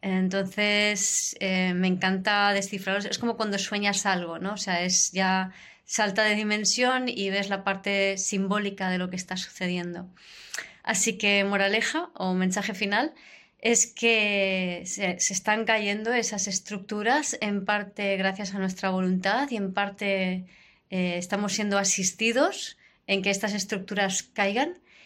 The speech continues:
y que entonces si sientes cansancio, sueño, procesos gripales o lo que sea, es como,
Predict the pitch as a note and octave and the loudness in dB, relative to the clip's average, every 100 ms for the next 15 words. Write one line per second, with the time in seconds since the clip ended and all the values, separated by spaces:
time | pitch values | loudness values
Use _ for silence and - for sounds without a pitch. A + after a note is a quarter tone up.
0 | _ - G3 G#3 G3 F#3+ F#3+ A3 - F#3+ | _ -8 -4 0 0 0 2 2 2 0
1 | - G#3 G3+ A3 A3 - G3 F#3+ F#3 G3+ | 0 -2 0 0 0 -2 0 0 0 0
2 | G3+ F#3+ F#3+ F#3+ F#3 F#3 F#3 F#3 - G3+ | -2 -2 -2 0 0 0 -2 -6 -6 -2
3 | G3+ G3 F#3 F3+ F#3 F#3 F#3 - G#3 G3+ | 0 2 0 0 -2 -2 -4 0 0 0
4 | G3+ F#3+ F#3 F#3 F#3 G3+ G3 F#3+ F#3 F#3 | 0 0 0 -2 0 2 2 2 0 -2
5 | F#3+ F#3 F#3+ F#3 A3 G#3+ G3 F#3+ F#3+ G3 | -2 -2 -2 -2 0 2 2 0 -2 -4
6 | F#3 F3+ | -4 -4